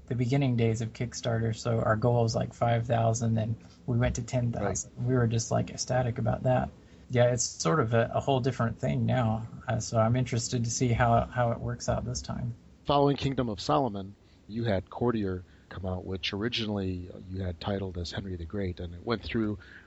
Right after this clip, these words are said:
Speaker 2: the whole Tempest treatment, which I, I think is just,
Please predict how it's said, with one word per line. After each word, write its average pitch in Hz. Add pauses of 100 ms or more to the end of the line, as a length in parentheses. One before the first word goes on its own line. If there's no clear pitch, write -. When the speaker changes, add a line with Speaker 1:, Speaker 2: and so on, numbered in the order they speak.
Speaker 2:
the 98
whole 101
Tempest -
treatment, 120 (340)
which 95
I, 107
I 123
think 104
is 90
just, 92